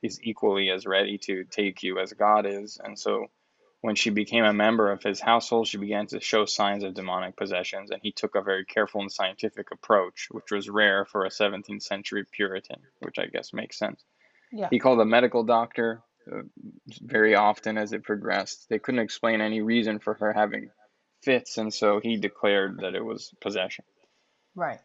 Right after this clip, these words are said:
Speaker 1: So it said that she had the most violent fits when he was present. And he carefully and meticulously documented her daily from the first night she showed signs, from Monday, October thirtieth,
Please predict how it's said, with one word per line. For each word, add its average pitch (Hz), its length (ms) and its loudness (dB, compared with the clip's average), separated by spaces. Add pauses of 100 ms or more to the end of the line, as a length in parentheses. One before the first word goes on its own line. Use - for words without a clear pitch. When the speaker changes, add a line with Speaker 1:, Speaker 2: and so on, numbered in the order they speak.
Speaker 1:
So 110 260 4
it 107 100 4
said 123 180 2
that 113 100 2
she - 100 -2
had 113 140 6
the 110 60 -2
most 107 200 -4
violent 110 420 2
fits - 360 -4
when 104 140 -4
he 104 100 -8
was 101 160 -8
present. 92 500 -4 (1200)
And 113 80 -8
he 104 60 -4
carefully 113 380 0
and 101 80 -2
meticulously 107 640 -4
documented 104 640 -4
her 101 420 -4
daily 104 380 4
from 104 200 -4
the 98 60 -6
first 104 300 0
night 107 200 -2
she - 120 -6
showed 107 320 -2
signs, 113 540 2 (560)
from 104 500 0
Monday, 101 360 6
October 101 540 0
thirtieth, 98 420 0